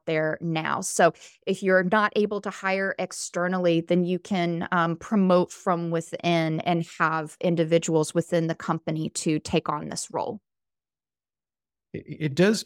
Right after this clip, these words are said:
Speaker 2: feel like, um, kind of some of the best sort of, um, ethical A I efforts are sort of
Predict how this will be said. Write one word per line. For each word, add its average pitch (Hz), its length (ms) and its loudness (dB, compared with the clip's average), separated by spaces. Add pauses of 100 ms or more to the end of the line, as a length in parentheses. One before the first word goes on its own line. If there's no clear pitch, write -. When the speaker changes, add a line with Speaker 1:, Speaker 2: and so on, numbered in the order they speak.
Speaker 2:
feel 147 240 0
like, 120 460 0
um, 104 400 -20 (880)
kind 117 180 -4
of 110 120 -8
some 117 140 -2
of 113 80 -4
the 107 80 -2
best 107 440 -4 (680)
sort - 260 -4
of, - 220 -8
um, 113 280 -6
ethical 113 340 -4
A 120 60 2
I 113 180 2
efforts 113 420 -4
are 107 100 -2
sort 120 220 -4
of 107 100 -8